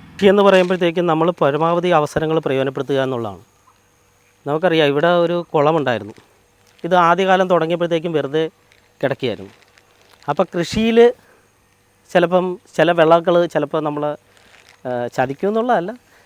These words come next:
അതിൻ്റെ കാലാവസ്ഥാ പ്രശ്നങ്ങളൊക്കെ കൊണ്ട് ചിലപ്പോൾ വിളവ് മോശമായി കഴിഞ്ഞ് കഴിഞ്ഞാൽ അത് മെയിൻറ്റെയിൻ ചെയ്യാൻ വേണ്ടിയിട്ടാണ് നമ്മൾ ഈ കുളം വളരെ വൃത്തിയാക്കി ഇപ്പോൾ ഇതിനകത്ത് മീൻ എല്ലാം ഇപ്പോൾ പെട്ടു പെട്ടെന്ന് വലുതാകുന്നുണ്ട്. കാര്യം ഇതും, ഇത്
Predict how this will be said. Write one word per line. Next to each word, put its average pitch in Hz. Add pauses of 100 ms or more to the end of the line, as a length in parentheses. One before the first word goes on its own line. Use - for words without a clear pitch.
(160)
അതിൻ്റെ 156
കാലാവസ്ഥാ 185
പ്രശ്നങ്ങളൊക്കെ 175
കൊണ്ട് 165
ചിലപ്പോൾ 156
വിളവ് 156
മോശമായി 139
കഴിഞ്ഞ് 110
കഴിഞ്ഞാൽ 113 (640)
അത് 196 (100)
മെയിൻറ്റെയിൻ 175
ചെയ്യാൻ 156
വേണ്ടിയിട്ടാണ് 127 (180)
നമ്മൾ 135
ഈ 139
കുളം 139
വളരെ 135
വൃത്തിയാക്കി 127 (640)
ഇപ്പോൾ 127
ഇതിനകത്ത് 143
മീൻ 135 (720)
എല്ലാം 147
ഇപ്പോൾ 147
പെട്ടു 135
പെട്ടെന്ന് 143 (380)
വലുതാകുന്നുണ്ട്. 127 (1000)
കാര്യം 131 (1000)
ഇതും, 220 (560)
ഇത് 156